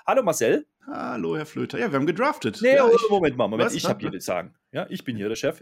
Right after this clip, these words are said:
Speaker 2: Ah,
Speaker 1: Ich
Speaker 2: okay.
Speaker 1: mach hier, hier die Ansagen. Und ich hab, ich bin natürlich vorbereitet, wie eh und je. Ich hab mich gefreut auf meine Raw-Premiere als Host. Ich bin ja sowas von heiß gewesen.
Speaker 2: Ja.
Speaker 1: Rot gelaufen bin ich ja. Also roten
Speaker 2: <laughs>
Speaker 1: Hals hab ich schon gehabt, rote Augen sowieso.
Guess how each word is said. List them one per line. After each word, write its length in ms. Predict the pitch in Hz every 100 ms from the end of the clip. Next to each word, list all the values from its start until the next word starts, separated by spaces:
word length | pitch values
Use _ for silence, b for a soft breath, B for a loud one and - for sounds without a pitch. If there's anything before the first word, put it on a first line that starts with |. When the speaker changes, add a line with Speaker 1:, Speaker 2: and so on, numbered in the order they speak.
| _
Speaker 2:
Ah, 60 | 190
Speaker 1:
Ich 160 | 262 -
Speaker 2:
okay. 80 |
Speaker 1:
mach 140 | 147 127
hier, 180 | 120 107
hier 100 | 120
die 120 | 110
Ansagen. 520 | 104 120 127 147 185 B B B B 247
Und 240 | - 208 202
ich 140 | 196
hab, 120 | 226
ich 200 | - 170
bin 80 | -
natürlich 260 | 160 - -
vorbereitet, 460 | 110 107 90 92 -
wie 160 | -
eh 180 | 139 170
und 200 | - 127
je. 140 | 120 120
Ich 120 | 110
hab 120 | 143
mich 120 | 151 -
gefreut 360 | - 117 156
auf 160 | - -
meine 200 | 123 123
Raw-Premiere 1300 | 101 107 147 185 180 - 147 131 107 127 170 147 -
als 340 | 165 185 -
Host. 460 | 107 160 277 294 -
Ich 120 | 196
bin 100 | -
ja 140 | 220 190
sowas 240 | 214 254
von 180 | 220 180
heiß 320 | 139 220 269
gewesen. 340 | - 214 214 285
Speaker 2:
Ja. 40 |
Speaker 1:
Rot 360 | 123 349 679 -
gelaufen 440 | 277 220 226 202
bin 140 | 202 196
ich 140 | 175
ja. 220 | 135 135
Also 220 | 92 147 147
roten 320 | 147 208 -
Speaker 2:
<laughs> 80 | 156
Speaker 1:
Hals 200 | 247 240
hab 100 | 226
ich 80 |
schon 100 | 226
gehabt, 340 | 196 180 226 -
rote 220 | 196 196
Augen 220 | 170 214
sowieso. 540 | 190 190 156 190 277